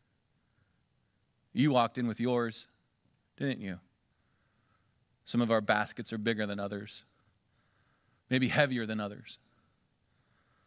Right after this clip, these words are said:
But within that basket is chaos, and fear and death. The chaotic waters,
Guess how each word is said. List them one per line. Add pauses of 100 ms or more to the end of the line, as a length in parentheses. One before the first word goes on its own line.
(360)
But
within
that
basket (2000)
is
chaos, (960)
and
fear (1120)
and
death. (1800)
The
chaotic
waters,